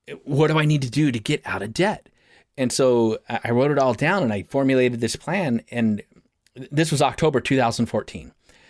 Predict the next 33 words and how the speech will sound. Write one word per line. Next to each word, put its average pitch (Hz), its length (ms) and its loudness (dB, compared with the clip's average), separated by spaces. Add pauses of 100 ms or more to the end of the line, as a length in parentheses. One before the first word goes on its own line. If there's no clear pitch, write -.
(280)
Finally, 170 400 0
I 135 80 -2
got 123 160 0
dressed, 127 440 -2 (220)
got 139 140 0
my 139 80 0
computer, 120 560 0 (180)
typed 160 260 0
it 151 120 0
into 135 180 0
a 113 60 2
text - 480 -2
document, 98 500 -2
not 113 220 0
a, 180 80 0
not 120 260 -2
a 175 40 0
Microsoft 196 520 0
Word 202 160 2
document. 160 460 0
It - 40 -12
was 123 120 -2
a 123 40 2
text - 380 -6
document. 104 460 -6 (580)
I 117 140 -2
did 143 200 -2
the 147 60 2
math 123 220 2
and 113 80 0
I 98 40 0
saw 123 280 2
that 110 180 0